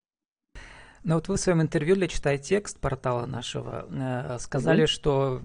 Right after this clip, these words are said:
Speaker 1: всё лето, в принципе, э, иностранных туристов не было по понятным причинам, но были русские, которых
Speaker 2: Мгм.
Speaker 1: вы возили по Пермскому краю. А вот я подумала, почему вам не сделать экскурсии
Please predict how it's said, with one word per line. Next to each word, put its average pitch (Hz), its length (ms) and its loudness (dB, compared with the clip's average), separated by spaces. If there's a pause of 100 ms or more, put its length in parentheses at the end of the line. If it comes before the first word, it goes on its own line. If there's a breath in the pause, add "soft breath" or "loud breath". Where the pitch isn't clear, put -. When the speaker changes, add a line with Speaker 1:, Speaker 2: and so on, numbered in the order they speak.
Speaker 1:
всё - 160 -4
лето, 160 260 0
в - 40 -2
принципе, 151 520 2
э, 139 280 0 (440 loud breath)
иностранных 160 500 4
туристов - 420 0
не 165 100 2
было 127 200 2
по - 140 2
понятным 131 480 0
причинам, 147 680 0
но 135 260 0
были 165 240 2
русские, 196 460 2
которых 139 340 -2
Speaker 2:
Мгм. - 20 -4
Speaker 1:
вы 131 120 0
возили 131 680 -2
по - 100 2
Пермскому 131 520 -2
краю. - 340 -10
А - 40 -4
вот 147 120 -2
я 151 60 2
подумала, 139 360 4
почему 196 300 4
вам 165 200 4
не 151 100 0
сделать 139 340 0
экскурсии - 540 -8